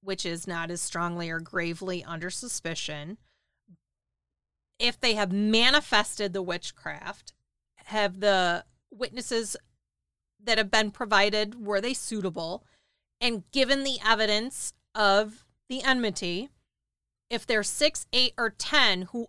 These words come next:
all agree under oath, then at that point, under canon law, she is to be punished,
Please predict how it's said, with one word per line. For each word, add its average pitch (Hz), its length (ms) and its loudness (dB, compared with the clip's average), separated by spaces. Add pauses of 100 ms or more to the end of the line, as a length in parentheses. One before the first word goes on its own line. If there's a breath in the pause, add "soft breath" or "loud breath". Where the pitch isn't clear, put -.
all 240 280 6
agree 285 340 0
under 294 360 4
oath, 233 420 6 (300)
then 240 140 2
at 220 180 -4
that 262 260 4
point, 254 360 -6
under 220 200 -2
canon 240 440 -2
law, 208 200 8
she 208 280 -2
is 196 140 -4
to 196 80 -14
be 190 140 -6
punished, 214 560 -2